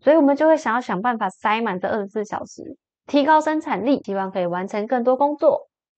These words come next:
努力赚钱，希望可以环游世界，踏遍每一个国家。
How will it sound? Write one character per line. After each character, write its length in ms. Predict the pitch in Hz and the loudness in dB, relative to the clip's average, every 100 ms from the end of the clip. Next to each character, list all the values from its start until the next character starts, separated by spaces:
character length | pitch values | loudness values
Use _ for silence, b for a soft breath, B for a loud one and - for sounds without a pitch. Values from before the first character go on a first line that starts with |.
| - | -4
努 120 | 202 | 0
力 120 | 311 | 2
赚 200 | 320 339 | 2 0
钱， 340 | 330 262 226 247 _ | 2 0 0 -10 _
希 100 | - | -10
望 160 | 208 208 | -8 -8
可 140 | 196 | -6
以 280 | 196 185 190 | -6 -4 -6
环 140 | - 220 | -2 0
游 100 | 294 | 0
世 220 | 285 311 | 0 -2
界， 400 | 311 320 285 240 | 2 4 4 2
踏 220 | 233 262 | 2 0
遍 120 | 254 | 2
每 160 | 214 185 | -2 -4
一 40 | |
个 160 | 190 208 | -4 -4
国 160 | 202 214 | -4 -4
家。 520 | - 247 240 240 | -2 0 0 -2